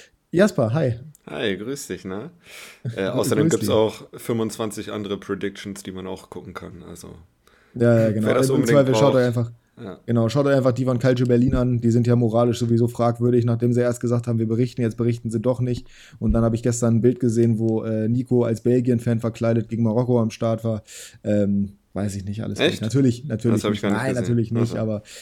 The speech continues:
Speaker 1: ich kann's dir nachher mal schicken, das ist, äh, sehr witzig. Äh, Niklas hat dann dazu geschrieben, immer wenn Nico, äh, auf Bildern von diesem Typen angesprochen wird oder verlinkt wird, stirbt innerlich, äh, ein Teil von ihm. Also er sah schon wirklich durchaus ähnlich aus zu, zu, ähm,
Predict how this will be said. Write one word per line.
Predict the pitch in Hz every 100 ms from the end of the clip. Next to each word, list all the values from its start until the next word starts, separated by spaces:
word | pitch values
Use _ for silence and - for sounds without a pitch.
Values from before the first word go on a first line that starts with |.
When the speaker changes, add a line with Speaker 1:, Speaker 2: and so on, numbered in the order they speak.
| -
Speaker 1:
ich | -
kann's | 135 123
dir |
nachher | 127 127
mal | 123
schicken, | 117 147 135
das | 123 113
ist, | 120 -
äh, | 120 117
sehr | 110 120
witzig. | 120 170 123 120 - - - _
Äh, | - 110 113
Niklas | 120 123 120
hat |
dann | 117
dazu | 120 117 117
geschrieben, | 120 - 120 120
immer | - 127 117
wenn | 117 120
Nico, | 127 127 120 117 110
äh, | 110
auf | 107 110 - -
Bildern | 120 120 117
von | 117 117
diesem | 113 117
Typen | 131 123 120 113 117
angesprochen | 123 123 - 117 113 110
wird | 117
oder | 107 107
verlinkt | 113 117 120 117
wird, | 117
stirbt | - - 117 120
innerlich, | 123 117 110 113 110 - -
äh, | 110
ein | 101 107
Teil | 117 113
von | 107
ihm. | 101 101 - - - - -
Also | 117 131
er | 127
sah | 131
schon | 139 123
wirklich | 120 117 - _ -
durchaus | 135 120 120 117
ähnlich | 127 120 117 113
aus | 113 -
zu, | - 117 110 107 104
zu, | - 104 104 101
ähm, | 104 101 101 98 95 95 95